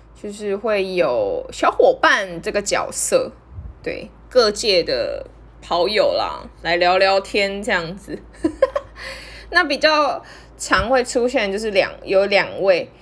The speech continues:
然后他们通常都会同时出现啊。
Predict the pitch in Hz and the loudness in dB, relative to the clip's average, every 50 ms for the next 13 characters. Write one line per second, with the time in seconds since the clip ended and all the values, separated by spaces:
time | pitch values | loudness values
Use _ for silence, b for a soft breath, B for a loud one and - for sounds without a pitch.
0 | B B B B - 180 185 185 202 240 302 311 269 220 208 262 254 277 233 196 | B B B B -4 0 0 2 2 2 4 4 4 4 4 4 4 4 4 4
1 | 190 196 202 226 226 226 - - - - - - - 190 185 190 196 - - 180 | 4 6 6 6 4 2 -2 -10 -20 -20 -8 -2 0 0 0 0 -2 -6 -4 -4
2 | 180 180 - - - 196 185 190 190 - - 196 160 117 87 80 65 - - | -4 -6 -6 -4 -2 0 0 0 -2 -2 -2 -2 -2 -2 -4 -12 -14 -16 -18